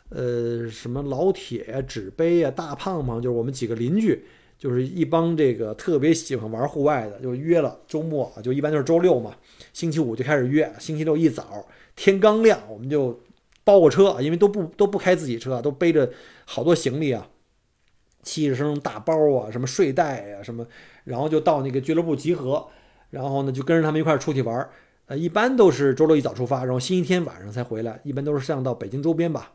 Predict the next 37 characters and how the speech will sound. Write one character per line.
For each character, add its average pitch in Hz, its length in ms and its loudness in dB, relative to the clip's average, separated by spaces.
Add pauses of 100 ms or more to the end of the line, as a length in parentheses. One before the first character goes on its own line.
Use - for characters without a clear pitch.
(160)
河 - 240 -6
北 139 260 -8
啊 107 60 -10
这 127 80 0
边 123 120 -2
儿 120 80 -2
的 110 60 -8
地 120 100 -2
方， 107 80 -6
什 107 80 -10
么 123 80 -6
密 160 220 -2
云、 120 220 -4
平 135 220 -6
谷 117 180 -6
啊， 104 140 -14
那， 127 140 -2 (120)
到 123 120 -6
那 123 80 -4
野 117 220 -8
山 143 180 -6
里 123 80 -6
去 113 120 -6
自 143 240 -10
虐 147 160 -6
啊， 92 200 -14
住 147 160 -6
一 135 120 -4
晚， - 120 -10 (680)
然 113 120 -12
后 123 80 -6
在 123 300 -4
星 170 300 -4
空 170 180 -2
下 139 140 -4
发 139 200 -12
呆， 165 160 -4